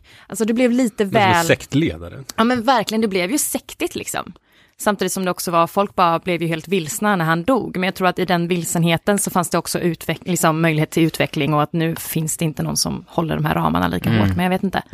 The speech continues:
Speaker 1: De var ju lite vilse där ett tag. Men sen så satte de ihop mig hem ganska snabbt efteråt, va?
Speaker 3: En dok-, en dokumentär som kan rekommenderas på det varmaste.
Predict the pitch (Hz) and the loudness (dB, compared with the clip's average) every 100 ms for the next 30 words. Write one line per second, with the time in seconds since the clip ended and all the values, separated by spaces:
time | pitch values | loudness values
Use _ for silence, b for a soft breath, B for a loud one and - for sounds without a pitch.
0 | - - 180 180 190 202 196 170 - 208 | -8 0 4 4 4 2 0 0 -2 0
1 | 196 - 202 - 185 185 175 180 226 226 | 0 0 -4 -2 -2 -2 -2 -4 -2 0
2 | 214 190 214 247 196 180 185 202 180 202 | 2 2 2 0 2 2 0 -4 -4 -4
3 | 247 - 185 - 208 - - - 147 139 | -6 -6 -10 -12 -14 -14 -8 0 2 4
4 | 143 - 151 151 156 151 156 143 139 135 | 2 2 2 2 2 2 2 2 2 2
5 | 127 131 123 131 117 87 - - 110 120 | 2 2 2 4 4 2 -4 -8 -4 -2
6 | 113 110 110 98 - | 0 0 -4 -6 -10